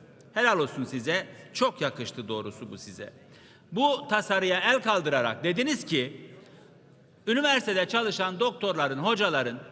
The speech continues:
doçent profesörlerin yarısı dışarıda çalışabilir, yarısı çalışamaz. Hangisi çalışır, kim çalışır, kim daha çok nereye yanaşır,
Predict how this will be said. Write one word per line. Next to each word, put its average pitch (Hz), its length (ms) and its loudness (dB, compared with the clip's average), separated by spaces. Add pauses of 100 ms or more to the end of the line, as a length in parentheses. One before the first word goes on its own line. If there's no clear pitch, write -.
doçent 233 380 0
profesörlerin 151 640 -2
yarısı 247 600 0
dışarıda 220 600 0 (100)
çalışabilir, 214 600 -2
yarısı 202 320 -4
çalışamaz. 156 640 -8 (300)
Hangisi 240 460 0
çalışır, 185 480 -6
kim 233 200 -6
çalışır, 202 400 -4 (120)
kim 220 180 -6
daha 202 240 2
çok 202 260 -4
nereye 185 360 0
yanaşır, 185 520 2